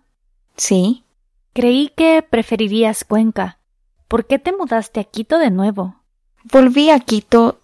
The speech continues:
Speaker 1: debido al traslado de mi pareja a la filial central de la empresa en la que trabaja.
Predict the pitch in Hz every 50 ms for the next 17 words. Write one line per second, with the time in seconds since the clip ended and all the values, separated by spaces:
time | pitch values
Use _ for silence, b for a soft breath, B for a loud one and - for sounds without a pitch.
0 | _ _ _ - - 233 220 233 254 247 285 277 269 254 220 220 208 - - 202
1 | 202 208 214 220 214 220 202 208 202 190 - 190 180 180 185 196 190 208 208 214
2 | 220 - - _ _ - 214 208 208 202 - - 202 190 185 196 196 202 202 -
3 | 226 214 202 - - 185 175 180 175 202 190 202 202 196 196 - - 185 180 180
4 | - 202 208 233 - _ - 190 185 175 180 - 175 - - - 175 185 233 262
5 | 262 233 208 196 180